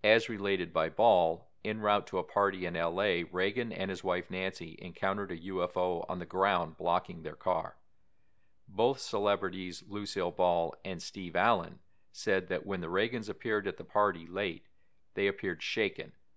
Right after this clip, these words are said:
and Reagan said they had seen a U F O. Holcomb writes that President Reagan had such a strong interest in U F Os that his aides worked hard to keep a lid on the president's interest, concerned over how the press and public would react.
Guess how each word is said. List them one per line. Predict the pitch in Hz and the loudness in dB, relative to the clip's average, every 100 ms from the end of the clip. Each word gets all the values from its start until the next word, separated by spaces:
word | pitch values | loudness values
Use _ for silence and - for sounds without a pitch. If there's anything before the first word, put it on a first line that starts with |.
| - | -20
and | - 90 | -12 -4
Reagan | 92 95 90 82 | -2 0 -2 -4
said | - 127 98 - - - - | 0 2 2 0 -14 -20 -6
they | 92 | -4
had | 85 - | -4 -6
seen | - 82 | -10 -10
a | |
U | 80 85 85 | -12 -10 -10
F | - | -10
O. | - - - - - - - - - - _ - - - | -14 -16 -20 -20 -20 -20 -20 -20 -20 -20 _ -20 -20 0
Holcomb | 120 123 123 101 | 2 2 0 2
writes | 104 101 - | 2 2 -2
that | 90 - | -4 0
President | 117 113 95 85 | 0 0 -2 0
Reagan | 101 95 85 | 0 0 -4
had | 85 85 | -2 -4
such | - - 123 98 | -2 -2 -2 -2
a | |
strong | - 113 104 90 | -2 2 2 2
interest | 113 - 82 - | -4 -4 -8 -6
in | 85 | -8
U | 90 92 | -4 -2
F | 85 | 0
Os | 107 92 80 | 0 0 -2
that | 85 | -6
his | 80 | -4
aides | 92 110 92 - | 0 0 0 -6
worked | 82 95 - | -6 -6 -2
hard | - 117 82 | 4 4 4
to | 95 | -4
keep | - 95 | -10 -10
a | |
lid | 85 101 113 | -6 -2 0
on | 85 | -2
the | 82 | -4
president's | - 90 85 85 80 | -2 -4 -4 -10 -6
interest, | 110 113 - - - - - - | -4 -4 -8 -10 -12 -20 -20 -16
concerned | - 92 - 107 95 85 - | -10 -8 -2 -2 -2 -4 -6
over | 92 90 | -4 0
how | 92 98 | 4 2
the | 87 | 2
press | - 95 - | 0 0 0
and | 85 | -4
public | 107 92 78 87 | 0 0 -2 -10
would | 80 | -10
react. | 80 85 87 - - | -8 -6 -6 -8 -20